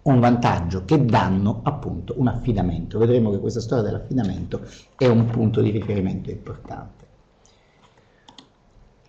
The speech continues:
Abbastanza significativo anche il comma due bis. Il comma due bis, anche questo inserito dalla legge Madia, è l'unico, l'unica eccezione a questa regola dei diciotto mesi e dice che i provvedimenti amministrativi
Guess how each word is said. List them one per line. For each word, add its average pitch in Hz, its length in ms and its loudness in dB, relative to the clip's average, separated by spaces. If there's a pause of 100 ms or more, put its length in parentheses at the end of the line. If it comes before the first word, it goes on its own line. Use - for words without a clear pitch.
(180)
Abbastanza 240 560 6
significativo 220 640 6
anche 196 260 6
il 147 100 4
comma 165 280 8
due 143 200 8
bis. 120 340 4
Il 131 120 0
comma 226 220 6
due 220 140 8
bis, 190 320 4
anche 156 220 6
questo 175 260 6
inserito 139 460 6
dalla 117 200 8
legge - 280 4
Madia, 170 300 8
è 151 40 10
l'unico, 190 960 6
l'unica 220 380 6
eccezione 196 580 6
a 135 80 6
questa 139 300 4
regola 120 280 6
dei 113 140 6
diciotto 107 460 -2
mesi 87 520 -6
e 156 180 2
dice 143 340 4
che - 80 0
i 113 80 4
provvedimenti 156 600 4
amministrativi 120 1200 2